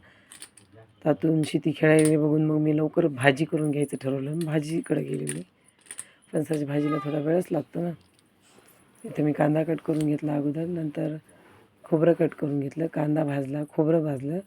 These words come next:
नंतर लसूण पण भाजून घेतला, थोडासा लालसर पत-, परतून घ्यायचा. छान कोणाला काळा आवडतं, आमच्याकडं काळाच आवडते.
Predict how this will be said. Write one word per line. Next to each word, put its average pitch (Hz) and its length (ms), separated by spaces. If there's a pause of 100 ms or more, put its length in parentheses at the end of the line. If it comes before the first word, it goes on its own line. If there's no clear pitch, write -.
(720)
नंतर 151 240
लसूण 160 340
पण 190 200
भाजून 147 300
घेतला, 156 280 (560)
थोडासा 160 280
लालसर 151 380
पत-, - 440
परतून 156 340
घ्यायचा. 139 320 (800)
छान 165 160
कोणाला 165 340
काळा 160 280
आवडतं, 156 280
आमच्याकडं 165 480
काळाच 165 340
आवडते. 147 320